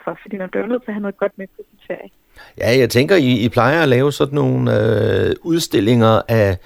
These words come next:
Speaker 2: af bøger i, i forskellige temaer.
Speaker 1: Ja, præcis.
Speaker 2: Og der, der
Speaker 1: Altså
Speaker 2: er sommeren der i hvert fald et tema i sig selv.
Speaker 1: Ja, det er det virkelig. Og, øhm, altså, mange er jo enormt glade for krimier, men vi har jo også en masse andet på hylderne, både til børn og voksne, som vi meget gerne,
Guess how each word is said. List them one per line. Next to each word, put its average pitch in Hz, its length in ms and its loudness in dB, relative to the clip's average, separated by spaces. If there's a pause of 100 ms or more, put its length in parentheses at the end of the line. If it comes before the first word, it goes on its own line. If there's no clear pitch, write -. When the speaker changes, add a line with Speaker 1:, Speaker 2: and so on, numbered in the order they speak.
(300)
Speaker 2:
af 107 160 2
bøger 131 360 2
i, 104 260 -2
i - 120 -10
forskellige 120 460 0
temaer. 117 520 0 (520)
Speaker 1:
Ja, 233 180 -2 (240)
præcis. 240 340 -14 (200)
Speaker 2:
Og 113 160 -2
der, 123 60 4
der 135 280 2
Speaker 1:
Altså - 0 -
Speaker 2:
er 139 60 4
sommeren 131 420 4
der 123 60 6
i - 20 6
hvert 107 180 6
fald 110 120 0
et 98 80 0
tema 117 340 2
i 101 60 2
sig 101 160 -2
selv. 151 200 4 (680)
Speaker 1:
Ja, 208 140 4 (520)
det 240 80 -6
er 196 80 0
det 190 120 -10
virkelig. 196 300 -10 (340)
Og, 190 300 -8
øhm, 180 240 -14 (600)
altså, 190 180 -8
mange 202 260 -2
er 220 40 -12
jo 202 80 -10
enormt 214 340 -8
glade 185 220 -16
for 208 160 -10
krimier, 247 380 -6 (240)
men 202 160 -8
vi 196 60 -6
har 196 100 -4
jo 196 100 0
også 214 200 -4
en 220 180 -8
masse 214 300 -6
andet 190 200 -6
på - 100 -12
hylderne, 202 400 -4 (360)
både 208 120 2
til - 120 -20
børn 190 180 2
og 160 60 -6
voksne, 170 320 -6
som 190 140 -12
vi 185 60 -14
meget 185 240 -12
gerne, 196 300 -4